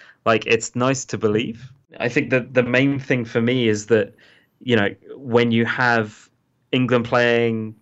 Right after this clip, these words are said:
huge tournament, big teams getting knocked out left, right, and centre, like, yeah, this could totally be our year. And I, I wanna almost be, like, as much as I, like, my heart says that we'll do it and my head's like, "Uh, I don't know."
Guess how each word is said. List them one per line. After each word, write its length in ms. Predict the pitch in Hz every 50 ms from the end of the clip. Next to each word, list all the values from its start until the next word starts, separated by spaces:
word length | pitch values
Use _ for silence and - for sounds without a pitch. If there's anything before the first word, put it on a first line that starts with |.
| _ _ _
huge 400 | _ - - 147 139 123 - -
tournament, 720 | - 127 120 117 117 117 120 117 117 113 110 110 110 - - _ _ _ - - - _ _ _
big 180 | - 165 156 143
teams 280 | - 156 143 135 127
getting 200 | 107 131 117 127
knocked 220 | 127 127 110 - -
out 160 | 123 120 117
left, 200 | 120 117 117 -
right, 140 | 123 113 107
and 100 | 113 113
centre, 580 | - 123 113 110 - - 117 113 110 110 113 - -
like, 240 | 113 117 117 117
yeah, 180 | 175 254 349 302
this 160 | 170 147 - -
could 120 | 170 170
totally 260 | - 277 - - 123
be 140 | 113 113 104
our 100 | 98 95
year. 260 | 95 101 - - 113 - - -
And 120 | 127 127 135
I, 60 | 135
I 100 | 123 117
wanna 320 | 131 131 151 156 143 127 110 - -
almost 500 | 135 139 139 139 127 123 117 117 - - _ _ _ _
be, 240 | 117 110 110 107 107
like, 480 | 101 101 101 95 98 107 - - _ _ _ _ _ _ _ _ _ _ _ _
as 140 | - 123 117
much 200 | 143 160 147 -
as 120 | 135 113 120
I, 380 | 117 113 110 107 104 104 104 - _ _ _ _ _ _ _ _ _ _ _ _ _ _ _ _ _ _ _ _
like, 180 | - 110 104 95
my 160 | 101 101 95
heart 340 | 95 - 113 110 110 - -
says 220 | - - 110 104 -
that 120 | 113 107
we'll 100 | 107 107
do 140 | 98 113 110
it 160 | 110 110 107 -
and 80 | 104
my 100 | 101 98
head's 240 | 95 104 104 95 98
like, 200 | 104 101 104 101
"Uh, 20 |
I 500 | 120 131 127 123 123 123 123 113 101 113
don't 120 | 120 127 135
know." 220 | 139 139 127 120